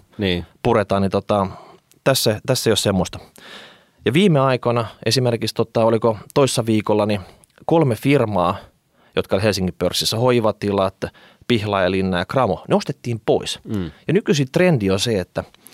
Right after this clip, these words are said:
Speaker 2: sieltä tulee käteisvastike. Aikaisemmin joskus oli vielä sillä tavalla, että osakkeenomistaja saattoi saada he, sen ostavan firman osakkeita jollain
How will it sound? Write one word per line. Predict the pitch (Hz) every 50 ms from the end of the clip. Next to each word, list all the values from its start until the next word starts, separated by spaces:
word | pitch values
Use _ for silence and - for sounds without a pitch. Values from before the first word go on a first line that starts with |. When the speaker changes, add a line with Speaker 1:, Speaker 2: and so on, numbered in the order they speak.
| - - _ _
Speaker 2:
sieltä | - - 135 127 -
tulee | - 143 143 139 - - - - -
käteisvastike. | 202 - - 110 95 - - 92 95 - - - - - - - - _ - -
Aikaisemmin | - 226 - 180 160 147 135 143
joskus | 151 - - - -
oli | 104 95 92
vielä | 92 95 90
sillä | - 110 104 95
tavalla, | - - 87 85 85 87 87
että | - - 80
osakkeenomistaja | 117 127 107 - - 92 92 92 - - 92
saattoi | 85 - 98 - - -
saada | - 98 90 87 85
he, | 85 90 85 - - - - - - _ _
sen | - 120 101
ostavan | 113 147 143 - - 113 101 95 -
firman | - 98 92 101 98 90
osakkeita | 80 101 101 117 92 - - 90 87 92 92
jollain | 95 104 104 101 95 92 85 95